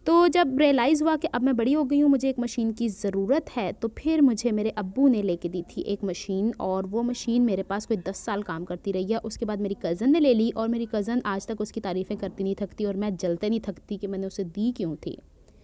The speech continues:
Anyways, अब जब वो मसला हल हुआ और मशीनें वैसे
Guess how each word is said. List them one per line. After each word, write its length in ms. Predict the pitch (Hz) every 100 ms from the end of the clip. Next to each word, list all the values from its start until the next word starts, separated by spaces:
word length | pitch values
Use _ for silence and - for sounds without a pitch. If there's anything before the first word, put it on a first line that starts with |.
| - - - - -
Anyways, 380 | 339 392 320 320 - - - - -
अब 200 | 294 339
जब 420 | 370 392 370 381 320
वो 120 | 311
मसला 260 | 320 311 320
हल 200 | 302 277
हुआ 280 | 277 277
और 260 | 285 254 247
मशीनें 720 | 240 - 247 240 254 285 294
वैसे 500 | 233 220 254 240